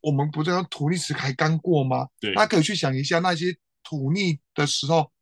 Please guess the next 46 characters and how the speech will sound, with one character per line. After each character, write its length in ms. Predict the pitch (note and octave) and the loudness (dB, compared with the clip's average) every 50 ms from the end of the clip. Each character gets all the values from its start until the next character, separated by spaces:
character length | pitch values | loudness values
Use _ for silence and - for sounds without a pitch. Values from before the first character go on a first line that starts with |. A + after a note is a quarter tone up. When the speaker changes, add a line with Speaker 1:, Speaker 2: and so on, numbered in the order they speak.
| _ _ _ | _ _ _
Speaker 1:
是 240 | _ - - C4 A#3+ | _ -6 -2 -2 0
不 100 | F3 G3 | 0 -2
是 140 | F3 G#3 F#3+ | -4 -6 -2
刚 160 | - G#3 F#3+ | 2 2 2
好 180 | F3 C#3+ C3+ C3 | 4 4 2 0
是 380 | - - - F#3 F3 D#3+ C#3+ - _ _ _ _ _ _ _ _ _ | -2 -4 -2 -2 -2 -2 -2 -6 _ _ _ _ _ _ _ _ _
恒 240 | - D3+ C3+ C#3+ D#3 | -4 -2 -2 -2 0
大 400 | - G3 F3+ D#3+ C#3 C3 C3 _ _ _ _ _ _ _ _ _ | 0 2 2 2 0 -2 -8 _ _ _ _ _ _ _ _ _
建 240 | - G3 D#3 C#3+ | -4 -4 -2 -2
设 300 | C#3+ - - E3+ D3+ C#3+ | -4 -4 -4 -2 -4 -4
倒 200 | C3+ _ - - - | -4 _ -12 -12 -10
闭 160 | - E3 D#3 | -8 -8 -6
的 120 | C#3+ C#3 | -6 -8
时 200 | D3 - - C#3 | -10 -10 -10 -8
候， 260 | B2+ C3 D3 D3+ - _ _ _ _ | -4 -4 -4 -4 -6 _ _ _ _
我 80 | - | 2
们 160 | C#3+ C#3+ D#3+ D#3 | 4 4 4 6
可 100 | - F3+ | 6 4
以 40 | |
来 120 | D3 C#3 C3 | 6 6 4
查 160 | - - C3 | 2 -2 -4
查 140 | A#2+ C3 C3 | -2 -2 -2
看。 280 | C3 - D3 C#3 C#3 C3+ _ _ _ _ _ _ - _ _ _ _ _ _ | -2 -2 -4 -4 -4 -6 _ _ _ _ _ _ -20 _ _ _ _ _ _
这 160 | - - D4 C4 | 4 4 4 6
时 100 | - G#3+ | 6 6
候 60 | G#3+ | 6
就 140 | F#3 A3 G3+ | 6 2 0
是 100 | E3+ A3+ | 2 2
会 120 | A3 G#3 | 2 2
变 180 | E3+ G#3+ F#3+ E3+ | 4 4 4 4
成 140 | D#3 D3 | 4 2
说， 360 | D3 - F3+ E3+ F3+ F3+ - _ _ _ _ _ _ _ | 0 2 2 2 2 0 -2 _ _ _ _ _ _ _
尤 120 | F3 F#3+ | -2 0
其 140 | - A#3 A#3 | 0 0 -4
土 240 | - - E3 D3 C#3 | -4 -4 -2 -2 -2
星， 340 | C3+ F3+ F#3 F#3+ G3+ F#3+ _ _ _ _ _ | -2 -4 -4 -6 -6 -12 _ _ _ _ _
恒 200 | - D#3+ E3+ F#3+ | -4 -4 -2 2
大 160 | G#3 A#3 G#3 | 2 2 2
又 160 | G#3+ G#3 G3 | 2 2 0
是 140 | F#3 - G3 - _ | 0 -4 -10 -10 _
管 260 | - - C#3 B2+ B2+ B2 | -4 -4 -4 -4 -4 -6
地 180 | - F3 D3 | -2 -2 -2
产 280 | C3 - - - C3+ - C#3 D3+ | -2 -4 -8 -8 -12 -14 -14 -16
的。 80 | - - - - _ _ - - | -16 -16 -16 -18 _ _ -4 -2
Speaker 2:
哦， 160 | A2+ A2 G2 - | -2 -2 -2 -4
对。 280 | - A2+ G2+ F2 - | -2 -2 -2 -2 -6